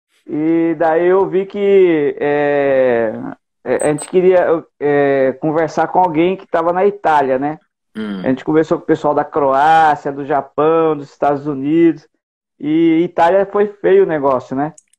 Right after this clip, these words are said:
Speaker 2: Sim.
Speaker 1: E daí ele pegou, me deu o seu contato, né? E eu queria agradecer do senhor ter aceitado aí, compartilhar
Speaker 2: Uhum.
Speaker 1: conosco aí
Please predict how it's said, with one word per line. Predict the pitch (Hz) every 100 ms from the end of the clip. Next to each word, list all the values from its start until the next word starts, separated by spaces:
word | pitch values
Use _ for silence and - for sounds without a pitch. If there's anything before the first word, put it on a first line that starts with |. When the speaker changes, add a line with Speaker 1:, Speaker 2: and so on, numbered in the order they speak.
| _ _
Speaker 2:
Sim. | - 220 98 87 _ - - _ _ -
Speaker 1:
E | 156 165 170
daí | 156 165 160
ele | 170 180 190
pegou, | 196 185 196
me | 208
deu | 196 208
o |
seu | 208 214
contato, | - 220 - 170 175 - _ _ _ _ _ -
né? | 139 151 156 160
E | 170 165 156 143
eu | 135 - _ -
queria | 156 156
agradecer | 160 170 175 170 - 170 165
do |
senhor | - 160
ter | 160 156
aceitado | 151 - 147 - 143 160 165
aí, | 151 165 156
compartilhar | - 156 156 - 156
Speaker 2:
Uhum. | 151
Speaker 1:
conosco | 151 143 147 151 143
aí | 143 156